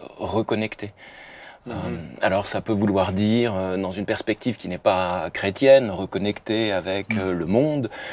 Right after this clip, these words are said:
Speaker 1: reconnecter avec l'autre, reconnecter avec ses propres sens. Et puis je pense qu'il y a quand même une connexion,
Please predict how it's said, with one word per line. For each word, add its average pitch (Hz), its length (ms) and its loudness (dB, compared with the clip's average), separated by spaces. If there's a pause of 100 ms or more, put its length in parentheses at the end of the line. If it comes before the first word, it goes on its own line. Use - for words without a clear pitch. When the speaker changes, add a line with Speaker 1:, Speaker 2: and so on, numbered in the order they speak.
(140)
Speaker 1:
reconnecter 101 520 -2
avec 92 240 -4
l'autre, 151 460 2 (300)
reconnecter 104 720 0
avec 95 260 -2
ses - 140 -2
propres - 420 -4
sens. - 560 0 (380)
Et 90 100 -8
puis 135 380 4
je - 80 0
pense 113 240 0
qu'il - 80 -4
y - 20 0
a 90 60 -2
quand 113 80 0
même 113 160 0
une 131 180 4
connexion, 131 600 2